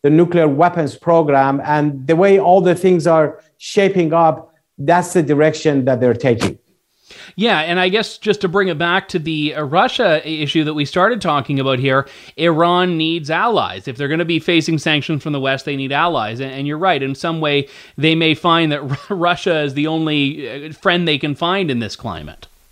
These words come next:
Speaker 1: And yes, and, and, you know, the Russians have their own interests as well. So
Speaker 2: Mm-hmm.
Speaker 1: that's why, you know, uh, the, the, the Russians want, want something that is not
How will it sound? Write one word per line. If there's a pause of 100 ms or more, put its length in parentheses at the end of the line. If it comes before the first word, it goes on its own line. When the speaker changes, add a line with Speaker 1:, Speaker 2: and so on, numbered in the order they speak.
(1800)
Speaker 1:
And
yes,
and,
and,
you
know,
the
Russians
have
their
own
interests
as
well.
So
Speaker 2:
Mm-hmm.
Speaker 1:
that's
why,
you
know,
uh,
the,
the,
the
Russians
want,
want
something
that
is
not